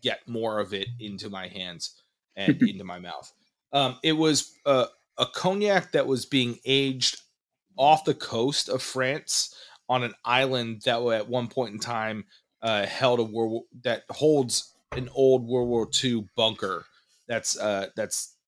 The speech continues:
Speaker 1: you know, off the coast in the Atlantic. Um, and, and, uh, the company Camus, spelled C A M U S, um, had, had, uh, gotten the rights to use, use this bunker as,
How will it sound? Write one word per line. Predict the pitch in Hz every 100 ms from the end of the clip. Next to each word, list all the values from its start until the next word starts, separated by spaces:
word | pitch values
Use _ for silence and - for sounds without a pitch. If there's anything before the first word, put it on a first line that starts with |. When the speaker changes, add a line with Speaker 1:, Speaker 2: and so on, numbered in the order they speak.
| -
Speaker 1:
you | 113
know, | 98 -
off | 135 131
the | 127
coast | - 123 110 -
in | 120
the | 120 117
Atlantic. | 107 104 95 87 _ _ _ _ -
Um, | 131 123 120
and, | 127 123 113 -
and, | 123 117 110 101 - -
uh, | 117 104 101 98 _ _ _
the | 123
company | - 151 156 127
Camus, | 110 - 120 143 127 101 98
spelled | - 113 95
C | - 131 113 107
A | 117
M | 120
U | 110 104
S, | 107 90 - - - _ _ _ _ _ _ 113
um, | 110 101 98 -
had, | - 143 127 120 113 104 98 _ _ _ -
had, | - 120 113 110 - _ -
uh, | 120 107 95 92 87 110
gotten | - 139 131
the | 117
rights | 117 113 - - -
to |
use, | 117 107 101 101 127 139 131 120 113 - - - - -
use | 139 131
this | 127 113 -
bunker | - 120 127 127 113 101 - _ _ _
as, | 135 127 113 110 107 101 - -